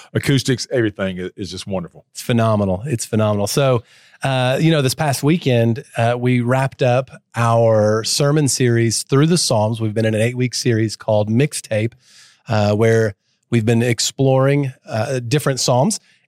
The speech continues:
Speaker 2: And, uh, and, and one of the phrases that our pastor, that Tony used, was a psalm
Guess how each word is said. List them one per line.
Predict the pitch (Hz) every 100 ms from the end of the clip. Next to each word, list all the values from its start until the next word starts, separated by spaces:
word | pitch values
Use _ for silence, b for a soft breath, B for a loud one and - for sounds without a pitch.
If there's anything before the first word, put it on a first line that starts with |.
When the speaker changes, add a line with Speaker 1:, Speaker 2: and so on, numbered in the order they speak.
| -
Speaker 2:
And, | 123 120 117 117 113
uh, | 113 110 110 113
and, | 131 120 123
and | 127 123 117 - 147
one | 147
of | 156
the | 135
phrases | 120 147 147 160 151 117
that | 113 117
our | 120 170
pastor, | 120 107 - 110
that | 107
Tony | 135 156
used, | 123 113 107
was | 110
a | 117
psalm | - - 131 135 139 151